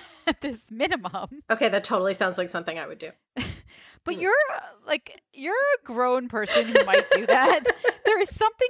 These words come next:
Speaker 1: about being twenty something. I don't know. It was so appalling. I'm like, "Maybe you don't have an onion. Like, you just don't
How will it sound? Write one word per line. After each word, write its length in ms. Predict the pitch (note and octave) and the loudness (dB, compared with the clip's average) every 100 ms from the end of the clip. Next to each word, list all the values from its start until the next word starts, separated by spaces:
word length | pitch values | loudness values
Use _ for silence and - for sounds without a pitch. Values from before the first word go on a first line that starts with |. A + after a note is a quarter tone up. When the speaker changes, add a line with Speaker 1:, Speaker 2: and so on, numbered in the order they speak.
| B4 | 0
Speaker 1:
about 300 | G#4 E4+ - | 2 2 0
being 240 | C4+ B3 | -6 -8
twenty 420 | A3 - G#3 G#3+ B3+ | -10 -12 -10 -10 -8
something. 340 | C#4 C4 - | -8 -8 -2
I 200 | C4+ D4+ | 2 2
don't 180 | C4 A3 | 0 0
know. 180 | F#3+ F#3 | 2 2
It 200 | C4+ D#4 | -2 -4
was 160 | F4+ | -4
so 320 | - - F4 | -4 0 2
appalling. 480 | G4 - D#4 C#4 A#3 | 2 0 2 2 0
I'm 80 | A#3+ | -4
like, 180 | C4 C4+ | -4 -2
"Maybe 180 | D4+ A4+ | -2 -2
you 100 | B4+ | 0
don't 160 | A4+ | 2
have 100 | A4 | 2
an 80 | G4+ | 0
onion. 440 | F#4+ A#4+ F4 E3+ D#3 | 0 0 -2 -2 -2
Like, 200 | F3 - | -4 -4
you 200 | B3 B3+ | -10 -8
just 200 | C#4+ - | -8 -4
don't 240 | D#4+ C#4+ | -2 -2